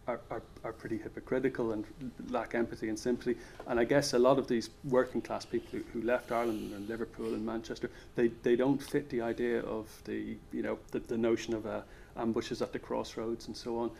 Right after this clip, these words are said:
And I mean, Brian Hanley makes this point in his work on, on gun running. There's a lot of, um,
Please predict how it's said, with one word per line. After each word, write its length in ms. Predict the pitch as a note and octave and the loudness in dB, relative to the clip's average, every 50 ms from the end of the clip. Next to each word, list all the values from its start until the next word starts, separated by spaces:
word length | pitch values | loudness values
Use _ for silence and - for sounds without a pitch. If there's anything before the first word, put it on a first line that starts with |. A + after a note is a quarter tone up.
| - - - | -16 -18 -4
And 100 | - A#2+ | 0 4
I 40 | A#2+ | 4
mean, 160 | A#2+ B2 B2 - | 4 4 2 0
Brian 240 | - D3 D3 C#3+ B2+ | 4 4 4 6 6
Hanley 280 | B2+ C#3+ D3 D3+ C#3+ | 6 6 6 6 6
makes 240 | C3+ B2+ A2 - - | 6 4 2 0 -4
this 100 | - A#2 | -8 -8
point 300 | - - - A2 G#2 - | -10 -6 -6 -6 -6 -6
in 80 | - G#2+ | -8 -8
his 160 | G#2+ - - | -8 -6 -6
work 240 | A#2 A2 G#2 - - | -6 -6 -6 -6 -8
on, 260 | G#2+ G2+ G#2 G2+ G#2 - - | -8 -6 -6 -8 -10 -10 -8
on 200 | A#2+ G#2+ A2 A2 | -8 -6 -8 -6
gun 280 | - - B2 C3 C3+ | 0 2 2 4 4
running. 240 | C3 B2+ A#2 A2 G2+ - - - - - | 4 4 4 2 0 -2 -8 -16 -18 -14
There's 140 | - A2+ - | -12 -4 -2
a 60 | B2 | 0
lot 260 | B2 B2+ D3+ F3 G3+ | 2 4 4 4 4
of, 160 | G3 D3 - A#2+ | 4 2 2 2
um, 260 | A2+ A2 A2 G#2+ | 0 0 0 -2